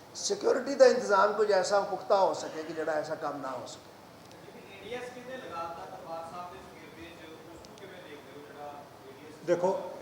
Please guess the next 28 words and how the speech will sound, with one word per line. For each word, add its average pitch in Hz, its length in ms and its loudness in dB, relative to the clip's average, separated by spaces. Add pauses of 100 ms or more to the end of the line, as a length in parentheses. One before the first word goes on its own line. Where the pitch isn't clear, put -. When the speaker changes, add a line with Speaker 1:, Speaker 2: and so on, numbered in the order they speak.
(120)
Speaker 2:
ਪਹਿਲਾਂ 190 220 6
ਗੱਲ 165 180 12
ਆਪਾਂ 170 160 6
ਕਲੀਅਰ 175 260 4
ਕਰ 160 160 8
ਲਈਏ, 165 160 4
ਉਹ 165 60 4
'ਤੇ 156 160 -4
ਫਿਰ 135 180 4
ਆਉਂਦੇ 123 220 4
ਹਾਂ 117 60 0
ਆਪਾਂ। 120 220 -6 (1600)
ਇਸ 175 220 4
ਤਰ੍ਹਾਂ 180 200 8
ਹੈ - 380 4 (840)
ਕਿ 208 200 12
ਸਾਡੇ 196 480 8
ਦੋ 185 280 8
ਮੁਕੱਦਸ 165 440 6
ਸਥਾਨ 139 600 4
ਨੇ, 135 260 4 (1000)
ਜਿੱਥੋਂ 175 560 4 (400)
ਜਿਹੜੀਆਂ 175 300 4
ਨੇ 196 80 6 (120)
ਇੰਨੇ 180 260 4
ਧਰਮ 170 340 6
ਨੇ, 160 140 2
ਤੁਹਾਨੂੰ, 170 360 0